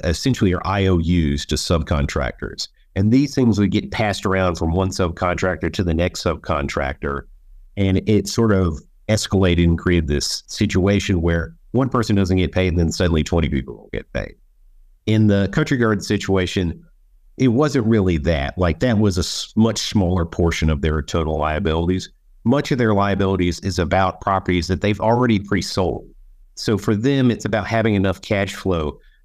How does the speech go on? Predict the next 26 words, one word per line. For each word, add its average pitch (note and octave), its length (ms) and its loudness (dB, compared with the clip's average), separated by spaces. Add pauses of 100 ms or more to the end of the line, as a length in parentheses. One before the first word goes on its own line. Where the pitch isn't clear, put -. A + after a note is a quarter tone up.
(120)
to G#2+ 140 0
be F#2+ 220 4
able F2 320 2
to G2 240 0
finish G#2+ 560 0
those. - 400 -6
And G2+ 100 6
if G2 100 0
they G#2+ 120 0
can C3+ 240 0
do G3+ 200 4
that D#2+ 360 0
and F#2+ 120 0
keep G#2 280 0
people F#2+ 280 2
happy, A2 440 0
then G#2 160 4
you B2 100 4
won't B2 220 2
see - 120 -2
the E2 120 0
protests. D2 520 -2
You E2+ 80 2
won't F2+ 300 2
see E2+ 200 0
the D#2 220 -2